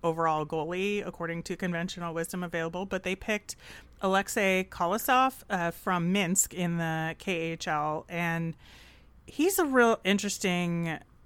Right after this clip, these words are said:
option for the Flyers because he's definitely a guy who we know is gonna take three or four years to get to that N H L potential level, but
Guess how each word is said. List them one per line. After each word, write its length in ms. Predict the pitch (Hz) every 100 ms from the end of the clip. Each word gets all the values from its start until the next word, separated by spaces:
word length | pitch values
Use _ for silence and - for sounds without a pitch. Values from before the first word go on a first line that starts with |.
| -
option 520 | - 180 - 170 156 156
for 100 | 170
the 80 |
Flyers 560 | 165 185 156 151 147 156
because 400 | - 185 208 190
he's 300 | - 226 202 -
definitely 920 | 240 233 233 240 208 190 185 170 175
a 120 | 170
guy 600 | 170 156 156 151 160 160 - _ -
who 240 | - 175 170
we 240 | 156 170
know 280 | 175 180 170
is 120 | 170
gonna 180 | - 165
take 240 | - 160
three 160 | - 160
or 60 | 156
four 240 | 175 156
years 320 | 151 151 147
to 80 | -
get 340 | 156 160 147 -
to 100 | 170
that 200 | 156 147
N 120 | 160
H 200 | 160 156
L 100 | 156
potential 800 | 151 156 165 156 - 147 147 147 -
level, 400 | 170 156 143 147
but 240 | 160 165